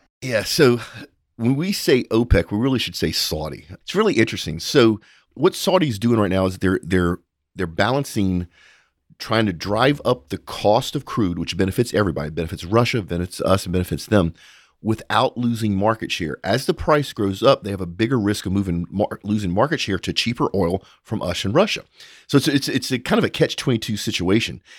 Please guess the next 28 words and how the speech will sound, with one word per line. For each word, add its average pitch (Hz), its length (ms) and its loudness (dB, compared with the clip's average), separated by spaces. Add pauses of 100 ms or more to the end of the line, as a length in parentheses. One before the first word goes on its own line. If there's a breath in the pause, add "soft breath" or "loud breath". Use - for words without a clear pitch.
(140 loud breath)
And 113 100 -4
so 151 120 2
what 170 140 4
they're 147 140 2
doing 185 380 0
is 117 200 -4
they're 113 140 6
raising 147 680 0
pricing 120 760 0 (280 soft breath)
very 131 340 2
slowly 135 580 2 (400 soft breath)
on 117 220 2
the 110 80 0
different 147 460 0
grades 127 360 0
of 104 160 -4
crude 123 480 0
that - 200 -6
the 92 240 0
U-, - 180 -14 (100)
Russia 117 360 2
and 92 100 -4
the 92 40 -4
U 107 200 2
S - 140 -4
can't - 280 -2
compete - 460 -4
with, - 260 -8